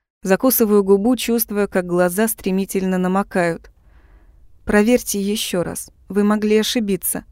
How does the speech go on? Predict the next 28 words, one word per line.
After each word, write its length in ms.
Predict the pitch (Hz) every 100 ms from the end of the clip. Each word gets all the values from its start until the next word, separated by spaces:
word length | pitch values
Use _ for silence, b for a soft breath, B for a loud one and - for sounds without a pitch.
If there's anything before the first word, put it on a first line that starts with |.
| - - - _ _ _ - -
«Мисс 280 | 240 254 -
Эванс, 380 | 180 165 160 -
я 160 | 214 226
ориентируюсь 580 | 226 226 254 240 226
на 100 | 208
показатели 600 | 190 196 196 208 220 202
аппарата 460 | 185 185 185 190 185
узи 300 | 180 175 240
и 40 |
соответствие 640 | 220 180 175 208 - 202 185
размеров 460 | 175 185 220 214
плодного 420 | - 185 185 180 175
яйца 420 | 170 170 - 240
срокам 420 | - 202 226 202
утверждённой 600 | 190 185 175 180 180 180
таблицы. 560 | 208 196 170 - - - b b b -
Посмотрите». 640 | 247 262 240 185 - - - _ _ - _
Доктор 380 | 196 269 - 196
разворачивает 760 | 185 180 180 185 220 196 180 175
монитор 440 | 175 175 - 214
ко 160 | - 175
мне, 240 | 175 233
демонстрируя 720 | 202 185 175 - 220 233 208
изображение 840 | 190 190 175 170 175 180 226 214 180
в 40 |
виде 240 | 190 202 202
странного 580 | - 190 185 180 180
пятна. 460 | - 208 - 170